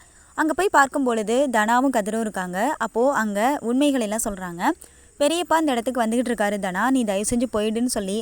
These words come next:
அந்த இடத்துல தனா வந்துட்டு போக சொல்லிட்டு நம்ம மாயா இருக்காங்க. மாயாவை பார்த்த நம்ம ரகுராம் வந்துட்டு, "இவன் என் பொண்ணே கிடையாது" அப்படின்னு சொல்லிட்டு அங்கிருந்து கிளம்பி வீட்டுக்கு வராரு. வீட்டுக்கு வந்த பிறகு நம்ம தனா வந்துட்டு எப்பயும் போல மேட்ச் முடிச்சுட்டு வர மாதிரி ஃபர்ஸ்ட் வராங்க.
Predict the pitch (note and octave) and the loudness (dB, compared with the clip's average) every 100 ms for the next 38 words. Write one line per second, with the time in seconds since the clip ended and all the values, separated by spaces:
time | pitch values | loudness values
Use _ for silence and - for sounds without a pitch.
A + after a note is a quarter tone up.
0 | - F#3+ F#3 B3+ C4+ B3 A3+ G3 G#3+ A#3 | -6 -6 -4 -2 0 0 0 -2 -2 -2
1 | G#3 F#3 G3+ G#3 A3 A#3 G#3 F3+ - C4 | -4 -6 -6 -4 -4 -2 -4 -6 -4 -4
2 | - - - - C#4+ C#4 B3 C#4 E4 C4 | -4 -12 -18 -2 2 2 4 2 2 2
3 | G3+ G3 F3+ G#3 D4+ B3 C#4 F4 E4+ B3 | 0 -6 -2 -2 -2 0 2 4 4 4
4 | G#3+ G#3+ A3 B3 A3 G3+ F#3+ G#3 C#4 B3 | 2 4 4 4 2 0 0 0 2 2
5 | G#3 F#3+ A#3 A3+ G#3 F#3 A3+ C4 D#4+ C#4 | -2 -2 -4 -4 -6 -2 0 4 4 4
6 | A3 G#3 F#3+ G3+ F#3+ A3 A3+ F#3 E3+ A3 | 0 -2 -2 -2 -2 -4 -4 -4 -6 -8
7 | - G#3 A3+ A#3 C4 G#3 A3 G#3 G3+ F#3+ | -6 -4 -2 0 0 0 -2 -2 -4 -4
8 | F3 D#3+ D#3+ A3+ F4+ - - - - D#4+ | -6 -6 -2 -2 -4 -14 -20 -16 -4 -2
9 | F#4 F#4+ C#4+ B3+ C4+ A#3 F#3+ G3 D4 - | 0 2 2 2 0 -2 -2 -4 -4 -8
10 | - - D4 C#4 B3 A#3+ E4+ D#4+ B3 C#4 | -20 -4 0 2 2 4 4 2 2 0
11 | A#3 A#3+ B3+ B3 G3+ F#3 B3 G#3+ C4+ C#4 | 0 0 0 0 -2 -2 -2 0 0 0
12 | A#3+ A3 A3+ G3+ F#3+ F#3 B3+ A3 A3+ A3+ | -2 -4 -4 -4 -4 -2 0 0 0 0
13 | F#3+ F3+ F3 E3+ | -4 -6 -6 -4